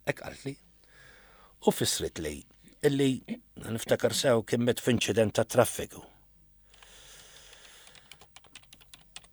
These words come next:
Għamilt f'qalbi daqshekk. Nisma' dik l-istorja.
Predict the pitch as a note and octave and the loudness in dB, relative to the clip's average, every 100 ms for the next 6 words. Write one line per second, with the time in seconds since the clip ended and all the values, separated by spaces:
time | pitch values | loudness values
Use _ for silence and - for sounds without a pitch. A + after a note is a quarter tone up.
0 | _ - - - - - _ _ - - | _ -20 -20 -20 -20 -20 _ _ -10 4
1 | C#3 C3+ A#2+ - - - B2+ G2 D#2 C#2 | 6 6 4 -2 -4 0 2 2 -2 -10
2 | - - - - - - - - - - | -14 -12 -4 -2 -2 -6 -14 -18 -18 -20
3 | - _ - - - - - - - - | -20 _ -20 -20 -20 -20 -20 -20 -20 -18
4 | - - _ _ G#2 - G2 F2 - - | -18 -20 _ _ 2 4 4 -2 -6 -2
5 | - - - G2+ | -2 -2 -8 -10